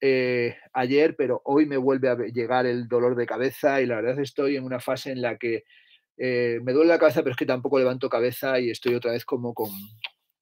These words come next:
sensación de malestar, lo dice, eh, eh, Gabriela, porque el otro día <laughs> en el curso que iniciamos en el Círculo de las Artes anuncié que estaba medio, medio mal, regular, y la verdad es que es, así fue. Y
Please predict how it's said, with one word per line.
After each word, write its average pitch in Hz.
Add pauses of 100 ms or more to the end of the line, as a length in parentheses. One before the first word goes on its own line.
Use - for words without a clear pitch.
(360)
sensación 123
de 123
malestar, 139
lo 107
dice, 123 (500)
eh, 107 (360)
eh, 107
Gabriela, 127
porque 113
el 117
otro 123
día 123
<laughs> 131
en 117
el 120
curso 139 (380)
que 127
iniciamos 123
en 120
el 113
Círculo 131
de 123
las 117
Artes 131
anuncié 117
que 127
estaba 123
medio, 117
medio 117
mal, 131
regular, 127 (560)
y 120
la 117
verdad 117
es 123
que 113
es, -
así 117
fue. 139
Y 127